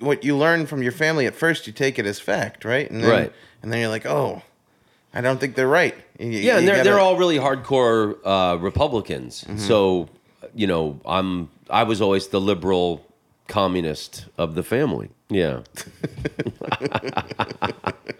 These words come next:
Speaker 1: All right, let's take a look at the philosopher Alex picked out for you. Seneca the Younger.
Speaker 2: Oh my,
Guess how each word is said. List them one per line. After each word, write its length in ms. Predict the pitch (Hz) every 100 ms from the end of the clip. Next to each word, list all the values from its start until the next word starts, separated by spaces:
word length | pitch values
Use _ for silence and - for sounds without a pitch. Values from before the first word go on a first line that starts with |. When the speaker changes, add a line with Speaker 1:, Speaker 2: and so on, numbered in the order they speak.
| - - - - _ _ - 196 196 185 - 143
Speaker 1:
All 100 | 147
right, 80 | 139
let's 140 | 143 -
take 180 | 170
a 40 | 165
look 160 | 165
at 140 | 156 147
the 180 | 147 135
philosopher 600 | 139 131 147 151 147 110
Alex 300 | 110 104 -
picked 280 | - 98 95
out 200 | 92 -
for 220 | 87 85
you. 140 | 85 - 120
Seneca 840 | - - 143 165 - 175 185 175 -
the 160 | 104 107
Younger. 460 | 123 143 120 85 -
Speaker 2:
Oh 300 | 202 240 180
my, 160 | 120